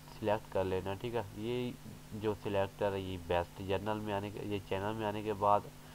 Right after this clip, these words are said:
यहाँ पर आपने अपनी selection country करनी है, आपकी country कौन सी है। ठीक है, मेरी पाकिस्तान है, मैं पाकिस्तान select करता हूँ यहाँ से। ठीक है फ्रेंड्स, मैं यहाँ से अपनी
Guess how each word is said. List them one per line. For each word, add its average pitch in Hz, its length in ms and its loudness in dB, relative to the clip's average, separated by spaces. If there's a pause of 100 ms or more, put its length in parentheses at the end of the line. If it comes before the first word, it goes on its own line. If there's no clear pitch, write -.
(300)
यहाँ 104 200 6 (100)
पर 104 140 6
आपने 98 280 8
अपनी 101 280 -2 (160)
selection 101 460 -2
country 104 380 -2
करनी 110 280 0
है, 107 120 -4 (440)
आपकी - 300 0
country 104 320 -2
कौन 101 260 -2
सी - 160 -6
है। 107 60 -2
ठीक 113 180 -8
है, 104 100 -4 (640)
मेरी 98 120 0 (100)
पाकिस्तान 113 480 4
है, 107 100 4
मैं 101 200 2
पाकिस्तान 107 500 4
select 98 440 -2
करता 104 380 -2
हूँ 104 160 -2 (460)
यहाँ 95 180 -2 (100)
से। 101 120 -6 (640)
ठीक - 160 -8
है 113 60 4
फ्रेंड्स, 113 320 -2 (1000)
मैं 95 120 0
यहाँ 101 200 2
से 104 100 -4
अपनी 104 180 -4